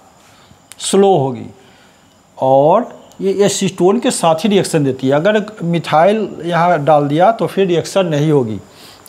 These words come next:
Isopropyl group डाल दिया तो फिर reaction नहीं होगी,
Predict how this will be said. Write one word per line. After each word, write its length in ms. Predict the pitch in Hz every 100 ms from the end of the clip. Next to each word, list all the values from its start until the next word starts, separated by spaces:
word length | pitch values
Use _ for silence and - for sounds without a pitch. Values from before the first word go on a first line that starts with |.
| -
Isopropyl 720 | 147 151 190 185 180 170 165
group 300 | 185 185 185
डाल 200 | 180 175
दिया 240 | 170 190 240
तो 160 | 240 160
फिर 160 | 180
reaction 360 | 165 165 - 208
नहीं 240 | 170 165
होगी, 280 | 170 143 101